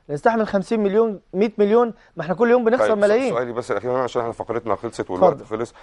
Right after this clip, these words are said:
Speaker 2: بس أنا لازم أسأل عليه. حضرتك شايف إزاي حداشر فبراير اللي جاي، خصوصا إن في دعوات للعصيان المدني في كل حتة وانضم لها كثير من الجماعات النهاردة؟
Speaker 1: حداشر، يعني حداشر فبراير ستكون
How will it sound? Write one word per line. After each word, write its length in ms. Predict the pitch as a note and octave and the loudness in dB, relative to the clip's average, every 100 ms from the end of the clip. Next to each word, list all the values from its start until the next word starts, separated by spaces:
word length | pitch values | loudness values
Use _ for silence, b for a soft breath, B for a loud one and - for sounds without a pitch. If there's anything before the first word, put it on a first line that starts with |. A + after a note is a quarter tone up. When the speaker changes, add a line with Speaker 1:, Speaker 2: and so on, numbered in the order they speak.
| B B | B B
Speaker 2:
بس 140 | - | -4
أنا 120 | A#2 G#2 | -2 0
لازم 320 | A#2+ A2+ A2+ | -2 -2 -2
أسأل 260 | A2+ G2+ | 0 0
عليه. 180 | F#2 F2+ | 0 -2
حضرتك 260 | F#2+ A2+ - | -2 -2 -2
شايف 340 | A#2 A2+ - - | -4 -4 -6 -12
إزاي 380 | F2+ F#2 G#2+ G#2+ b b b | -8 -2 -2 -2 b b b
حداشر 340 | G2 G#2 A2 | -2 0 -2
فبراير 280 | F2+ F#2 G#2+ | -2 0 0
اللي 120 | F#2+ | 0
جاي، 140 | G#2+ C#3 | -2 -4
خصوصا 280 | A#2 A#2+ | -6 -6
إن 160 | A2+ G2+ | -4 -6
في 180 | - A2 | -6 0
دعوات 400 | F#2+ F#2 G#2 G#2+ F#2+ | 2 2 0 -4 -10
للعصيان 720 | G2+ F#2+ E2+ - G2 G2 F#2+ F#2+ | -10 -8 -10 -6 -4 -4 -4 -10
المدني 500 | F2 F2 D#2+ D#2 - B B B | -8 -8 -8 -12 -16 B B B
في 100 | F2+ | -8
كل 220 | F#2+ F2 | -4 -4
حتة 300 | D#2+ - E2+ | -4 -4 -2
وانضم 380 | F2 F2 F2 A2 | -2 -2 0 2
لها 140 | A2 | 0
كثير 320 | - F#2 A#2 | -2 -4 -6
من 100 | G2 | -4
الجماعات 400 | F2+ F2 D#2+ F2+ | -6 -6 -6 -8
النهاردة؟ 260 | D#2+ D2 - _ _ - | -8 -12 -14 _ _ -8
Speaker 1:
حداشر، 600 | - D#3 A3+ A#3 G#3 F#3+ - | 0 4 4 4 0 0 -2
يعني 560 | D#3+ D3 D3+ D3+ C#3 - | 2 2 0 -6 -6 -6
حداشر 800 | D3+ F3 G#3+ F#3 D#3 C#3 C3 B2+ | 0 2 2 0 -4 0 0 0
فبراير 500 | D3 D#3 A3 A3+ G3 | -2 2 4 2 -2
ستكون 840 | - E3+ D3+ D3 E3+ G#3 G#3+ G3+ | -4 -4 -2 -4 0 2 2 -2